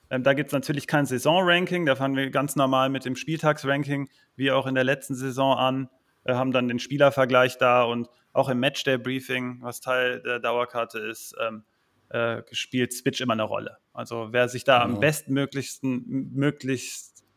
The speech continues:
Speaker 1: äh, vorbereiten will, der macht da auch nichts falsch.
Speaker 2: Genau.
Speaker 1: Yes.
Speaker 2: Ach, noch eine Neuerung, die ich, äh, die mir noch eingefallen ist.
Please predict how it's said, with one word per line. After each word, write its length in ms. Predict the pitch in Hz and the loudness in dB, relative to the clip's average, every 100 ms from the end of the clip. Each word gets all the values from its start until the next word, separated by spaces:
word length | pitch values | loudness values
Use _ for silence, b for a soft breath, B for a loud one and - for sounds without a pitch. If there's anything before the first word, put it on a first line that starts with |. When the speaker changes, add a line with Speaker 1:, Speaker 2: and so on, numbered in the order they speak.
| _ - | _ 0
Speaker 1:
äh, 500 | 127 123 120 117 113 | 4 4 4 0 -2
vorbereiten 560 | - 143 127 127 120 | 4 6 6 4 0
will, 320 | 117 120 120 - _ _ - | 0 2 0 -6 _ _ -2
der 120 | 120 | 0
macht 420 | 117 - - - - | 0 -4 -16 -12 -2
da 140 | 113 | 0
auch 120 | 101 | 0
nichts 240 | 101 - - | -4 -12 -8
falsch. 420 | 101 104 - - _ _ _ _ _ _ _ _ b b b b b b b - | -8 -8 -14 -16 _ _ _ _ _ _ _ _ b b b b b b b -8
Speaker 2:
Genau. 380 | 110 107 101 | 0 2 2
Speaker 1:
Yes. 80 | - | 4
Speaker 2:
Ach, 160 | 160 160 | 2 4
noch 100 | 160 | 4
eine 120 | 135 | 4
Neuerung, 440 | 131 151 120 110 107 | 4 4 4 4 0
die 140 | 110 | -2
ich, 240 | 104 - | -2 -4
äh, 420 | 113 107 104 104 104 | -4 -4 -4 -8 -8
die 120 | 110 | -8
mir 40 | |
noch 120 | 110 | -6
eingefallen 440 | 117 113 - 107 113 | -6 -8 -4 -4 -2
ist. 220 | 135 - | -6 -8